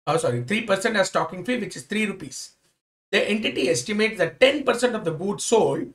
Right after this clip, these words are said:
will be returned upon transfer of control of those ten units.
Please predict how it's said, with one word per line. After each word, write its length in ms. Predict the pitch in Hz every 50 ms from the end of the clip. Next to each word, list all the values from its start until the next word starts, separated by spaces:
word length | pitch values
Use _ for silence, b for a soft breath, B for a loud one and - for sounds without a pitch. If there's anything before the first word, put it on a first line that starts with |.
| _ _ _ _ -
will 180 | 147 170 185 180
be 120 | 165 190 185 175
returned 360 | 175 175 247 240 - - - _ _ _ _ _ _ _ _ -
upon 340 | 139 139 196 185 185 175 -
transfer 460 | 175 175 202 240 233 - - 277 247
of 160 | 220 - -
control 520 | - 139 143 143 139 208 240 254 269 269 - _ _ _ _ _ -
of 200 | - 170 180 175
those 240 | 180 180 175 - - _
ten 260 | - 277 285 285 269
units. 480 | 214 151 131 127 151 165 - - -